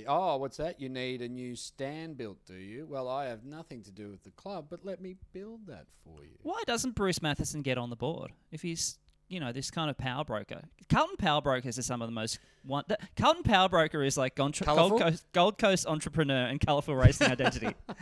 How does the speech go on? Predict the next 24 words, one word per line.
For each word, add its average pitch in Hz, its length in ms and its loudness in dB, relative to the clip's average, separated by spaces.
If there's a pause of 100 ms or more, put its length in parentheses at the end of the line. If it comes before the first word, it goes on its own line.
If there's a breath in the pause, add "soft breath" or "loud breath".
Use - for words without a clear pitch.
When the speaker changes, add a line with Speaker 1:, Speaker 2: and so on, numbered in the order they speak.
(420 loud breath)
Speaker 2:
Carlton 214 380 2
power 165 280 2
broker, 151 320 2
these 170 220 -2
mysterious 233 500 0
people 190 260 -2
who 156 60 -2
never 170 200 -2
actually 214 240 -4
take 156 260 -4
a 147 40 -10
position, 139 560 -6 (460 soft breath)
but 135 100 -10
they 156 120 0
kind 160 220 0
of 143 60 -6
just 135 180 -6 (560)
run 143 260 -2
the 143 80 -6
deal 127 300 -4
from, 120 260 -6
uh, 110 200 -6 (100)
you 123 180 -8
know, 110 80 -10